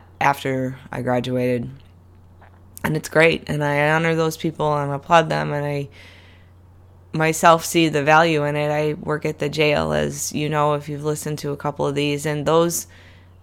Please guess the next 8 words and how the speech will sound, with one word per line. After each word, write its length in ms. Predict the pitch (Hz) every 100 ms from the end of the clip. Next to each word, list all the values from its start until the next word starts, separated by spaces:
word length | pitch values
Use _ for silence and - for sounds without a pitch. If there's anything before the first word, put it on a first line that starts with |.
| - - - - - - - - - - -
types 280 | 180 170 156
of 80 |
settings 520 | 147 180 165 151 151 147
are 140 | 139
very 280 | 147 147 147
valuable, 680 | 147 139 147 143 147 147
and 220 | 147 139 143
they 340 | 143 139 135